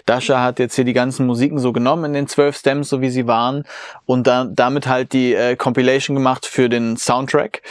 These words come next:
Und aufgrund der Stems konnten wir dann halt einfach musikalisch ganz anders schneiden, konnten die Stücke raffen.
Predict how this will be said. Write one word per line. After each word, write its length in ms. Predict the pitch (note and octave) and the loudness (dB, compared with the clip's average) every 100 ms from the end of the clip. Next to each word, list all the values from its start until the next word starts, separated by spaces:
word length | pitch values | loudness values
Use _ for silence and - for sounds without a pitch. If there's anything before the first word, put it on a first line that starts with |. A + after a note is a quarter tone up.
| - - - | -16 -16 -8
Und 180 | - C#3 | 0 2
aufgrund 320 | B2 - D3 | 2 2 2
der 80 | D3 | 2
Stems 340 | C3 C3+ D3+ - | 2 0 0 0
konnten 260 | D#3+ E3 | -2 2
wir 100 | D3+ | 0
dann 160 | C#3 B2+ | 2 2
halt 280 | B2+ C3+ - | 2 0 -2
einfach 220 | C3 B2 | 0 0
musikalisch 840 | B2+ B2 B2 - B2+ C#3+ D3 - | 0 0 -2 0 0 2 0 0
ganz 200 | - C3 | -2 -2
anders 260 | - C3 B2+ | -2 -2 -2
schneiden, 560 | - A#2 G#2 A#2 E3+ G#3 | 0 0 2 0 -4 -4
konnten 360 | - C#3 A#2 | -2 -2 -2
die 240 | B2+ A#2+ G#2 _ | -2 -2 -6 _
Stücke 420 | - - C#3 C3 | -8 0 2 2
raffen. 320 | - G#2 E3+ | 0 -2 -4